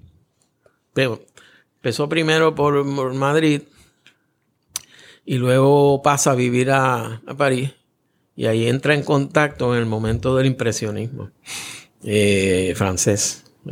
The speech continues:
Todos los que estaban allí, eh, para decirte un ejemplo nada más, este,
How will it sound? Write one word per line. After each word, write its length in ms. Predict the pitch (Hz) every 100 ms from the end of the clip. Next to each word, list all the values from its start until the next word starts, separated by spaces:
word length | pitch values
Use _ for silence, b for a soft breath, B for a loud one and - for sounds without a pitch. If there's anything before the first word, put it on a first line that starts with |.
| -
Todos 140 | - 107
los 100 | 107
que 100 | 113
estaban 440 | - 113 107 107
allí, 440 | 104 120 139 139 b b b b _ -
eh, 640 | 107 95 95 92 87 - B B B B B _ _ _ _ _ _ _ _ _ _ _
para 160 | - 104
decirte 380 | 98 - 101 113
un 120 | 113
ejemplo 440 | 107 110 110 110 104
nada 140 | 104
más, 380 | 120 143 147 139
este, 540 | 107 - 113 104 92